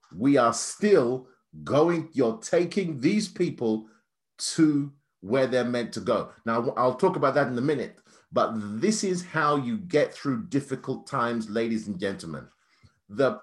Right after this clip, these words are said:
picture that God has given you, however he has given you, dreams, hopes, aspirations, things you've written down, things he's laid on your heart, they have not changed. So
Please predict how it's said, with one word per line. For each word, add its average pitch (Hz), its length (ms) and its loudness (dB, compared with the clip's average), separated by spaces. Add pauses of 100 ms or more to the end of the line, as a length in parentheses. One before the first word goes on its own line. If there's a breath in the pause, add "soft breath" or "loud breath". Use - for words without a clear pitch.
picture 190 460 2
that 135 400 -2
God 147 360 4
has 120 340 -6
given 131 640 0
you, 95 420 -4 (1160)
however 208 920 4
he 180 200 2
has 151 200 4
given 143 340 2
you, 107 200 2 (140)
dreams, 170 580 -2 (140)
hopes, 151 600 0
aspirations, 139 1000 0 (380 soft breath)
things 156 300 -2
you've 131 200 0
written 139 360 -2
down, 135 460 2 (260 loud breath)
things 156 300 0
he's 143 220 -2
laid 139 300 2
on 131 160 2
your 120 200 0
heart, 131 380 0 (260 soft breath)
they 139 360 4
have 113 340 0
not 120 540 4
changed. 135 340 -4
So 139 260 2